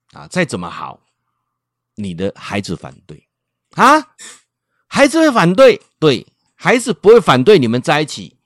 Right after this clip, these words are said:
但是孩子会反对你们结婚。敢有，敢有可能？来，你听我讲了，你就了解啊。我拄着足侪例是安尼吼，这个你跟阿姨斗阵无要紧，好，拗一个伴无要紧，啊，莫结婚啦，啊，是啊，莫结婚，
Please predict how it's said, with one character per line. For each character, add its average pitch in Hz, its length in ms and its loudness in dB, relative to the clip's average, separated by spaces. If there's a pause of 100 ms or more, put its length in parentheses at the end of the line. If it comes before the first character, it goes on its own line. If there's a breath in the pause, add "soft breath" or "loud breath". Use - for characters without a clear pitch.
(300)
但 196 140 -4
是 185 200 -6
孩 151 300 0
子 190 160 0
会 190 80 2
反 110 240 -2
对 123 140 0
你 104 100 0
们 87 160 -4
结 95 220 -12
婚。 110 260 -12 (640)
敢 320 240 -2
有， 294 380 -2 (420)
敢 311 140 -2
有 226 100 2
可 240 220 4
能？ 120 220 0
来， 101 120 -8
你 156 120 -6
听 131 120 -6
我 135 160 -4
讲 143 120 -4
了， 95 100 -6
你 113 140 -6
就 90 100 -6
了 95 180 -4
解 101 220 -6
啊。 90 80 -6
我 139 100 0
拄 185 200 -2
着 127 80 0
足 180 100 -8
侪 107 320 -2
例 104 180 0
是 95 120 -10
安 90 160 -8
尼 107 120 -8
吼， 104 240 -10 (600 soft breath)
这 190 120 0
个 131 800 0
你 170 240 -2
跟 175 80 0
阿 123 140 -2
姨 104 140 -6
斗 131 160 -2
阵 98 160 -6
无 95 80 -6
要 95 80 -6
紧， 92 260 -10 (160)
好， 104 220 -6
拗 139 120 -2
一 92 120 -10
个 87 100 -8
伴 87 260 -10
无 90 60 -10
要 90 80 -10
紧， 95 140 -16
啊， 113 100 -12
莫 117 100 -6
结 104 160 -14
婚 85 240 -12
啦， 78 140 -20 (760)
啊， 117 80 -10
是 92 120 -14
啊， 87 60 -10
莫 98 140 -8
结 92 180 -12
婚， 87 100 -12